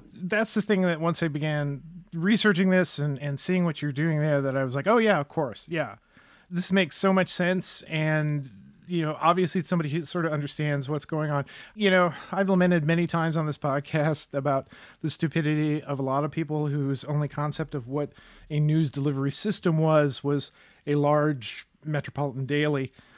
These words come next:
that we somehow need to replicate that on the web. It's actually people who figure out, "Okay, well, I'm gonna, I'm gonna, you know, go towards the strengths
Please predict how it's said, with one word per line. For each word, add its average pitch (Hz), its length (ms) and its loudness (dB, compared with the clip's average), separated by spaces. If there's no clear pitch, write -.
that 147 320 2
we 165 120 2
somehow 170 360 4
need 165 260 0
to 151 100 -2
replicate 147 760 -2
that 156 420 2
on 139 220 -2
the 131 60 -4
web. 135 560 0
It's 160 220 -4
actually 160 680 2
people 156 580 0
who 175 260 4
figure 190 280 2
out, 175 320 6
"Okay, 180 260 0
well, 165 100 2
I'm 180 100 2
gonna, 190 180 0
I'm 180 120 2
gonna, 175 320 2
you 165 140 -4
know, 147 140 -2
go 175 240 2
towards 175 400 -4
the 147 220 -8
strengths - 760 -6